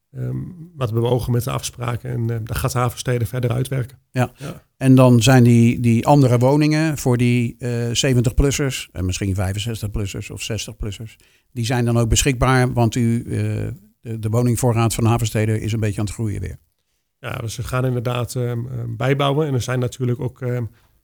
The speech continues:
Speaker 1: ehm, complexen die nog worden opgeleverd. Eh, kijken we bijvoorbeeld naar de Harmonie, daar gaat Havenstede nog weer, eh, wat bezit ontwikkelen. In Fascinatio wordt nog een, eh, complex, eh, ontwikkeld. Ja, dat zijn ook, ehm, nou ja, mooie woningen die nieuw zijn. En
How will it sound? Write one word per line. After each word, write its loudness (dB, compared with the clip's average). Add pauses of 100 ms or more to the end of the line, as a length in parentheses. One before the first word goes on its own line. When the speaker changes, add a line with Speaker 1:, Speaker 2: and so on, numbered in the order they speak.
(140)
Speaker 1:
ehm, -8 (260)
complexen -4
die 2
nog 2
worden 2
opgeleverd. -4
Eh, -6 (140)
kijken -10
we -6
bijvoorbeeld -6
naar -2
de 0
Harmonie, 2
daar 0
gaat -2
Havenstede -2
nog -2
weer, -2
eh, -4
wat -6
bezit -4
ontwikkelen. -2 (260)
In -16
Fascinatio 2
wordt 0
nog -4
een, 0
eh, 0 (100)
complex, -6
eh, -2
ontwikkeld. -2 (340)
Ja, -4
dat -2
zijn 0
ook, -4
ehm, 0
nou -2
ja, -2
mooie 4
woningen 2
die 0
nieuw 2
zijn. 0
En -4